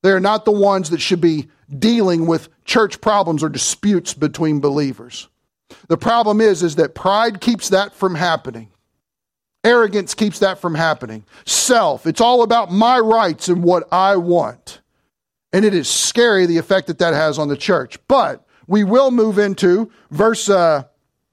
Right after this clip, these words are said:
let's see here. Seven, let's, let's start at seven. "Actually then, it's already a defeat for you that you have lawsuits with one another."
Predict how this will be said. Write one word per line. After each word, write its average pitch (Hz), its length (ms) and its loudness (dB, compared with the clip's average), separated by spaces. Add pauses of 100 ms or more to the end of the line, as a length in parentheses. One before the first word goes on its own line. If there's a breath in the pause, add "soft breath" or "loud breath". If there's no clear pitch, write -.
(200)
let's 156 160 -2
see 185 180 -2
here. 143 300 -4 (500)
Seven, 240 540 0
let's, 202 240 -2
let's 240 100 2
start 233 200 0
at 175 60 -8
seven. 143 420 -2
"Actually 233 440 0
then, 190 360 0 (180 loud breath)
it's 240 160 0
already 262 540 2
a 262 80 0
defeat 262 440 0
for 185 240 0
you 139 380 -2 (220 loud breath)
that 208 160 2
you 247 180 4
have 226 240 2
lawsuits 214 640 0
with 190 180 0
one 190 200 2
another." 185 500 -2